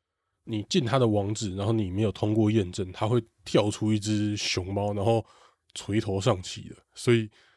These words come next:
我们又有人叫他什么“熊猫网”或是什么伤心熊猫。嘿，对，一叉变态的这个伤心熊猫，就是，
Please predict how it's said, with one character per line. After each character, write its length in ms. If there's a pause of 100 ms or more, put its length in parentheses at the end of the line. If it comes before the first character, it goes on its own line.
(280)
我 80
们 140
又 120
有 120
人 100
叫 120
他 140
什 100
么 140
“熊 280
猫 180
网” 320
或 120
是 140
什 120
么 120
伤 260
心 220
熊 240
猫。 260 (200)
嘿， 200 (1400)
对， 280 (260)
一 200
叉 220
变 200
态 140
的 140
这 80
个 100
伤 260
心 220
熊 200
猫， 180
就 120
是， 380